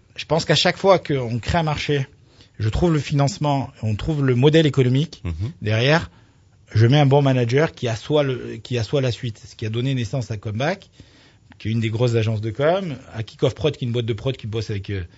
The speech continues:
Speaker 1: euh, Amazon, et cetera, et cetera. Et dans le cadre du numérique, effectivement, on est parti d'idées et j'ai, on a créé une start-up qui s'appelle Okaya, par exemple.
Speaker 2: Ah oui.
Speaker 1: Avec le
Speaker 2: D'ailleurs,
Speaker 1: groupe
Speaker 2: je,
Speaker 1: Robertet.
Speaker 2: alors, on,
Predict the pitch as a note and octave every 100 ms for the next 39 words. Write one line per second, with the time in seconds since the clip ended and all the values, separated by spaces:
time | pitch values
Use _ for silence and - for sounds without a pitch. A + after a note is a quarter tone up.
0 | - - _ - - F2 F#2+ G2 G2+ G#2+
1 | A2+ G2+ G#2+ G2 G2+ F#2+ F#2 A2 D#3+ -
2 | - - - - - _ - C#3+ D#3 A2+
3 | A#2+ F3 E3+ C#3+ D3+ C#3 C3+ C3 C#3 G#3
4 | - C#3+ E3 C#3+ - C3+ F#3 E3 A2 B2
5 | - C#3+ B2+ C3+ C#3+ F#3 G3 C3 A2+ A2
6 | G#2+ B2 A#2 A2+ A2+ A2+ G#2+ B2+ C#3 E3
7 | C#3 A2+ A#2 G2 D#3+ C#3+ - A#2+ B2 B2+
8 | C3 C3 C3 D3 A#2 A2 A#2 E3+ G#3 -
9 | - G#2 G2+ A2 - - - A#2+ A2+ B2+
10 | B2 D#3 C#3 - D3 D#3 A2+ F3 F3+ B2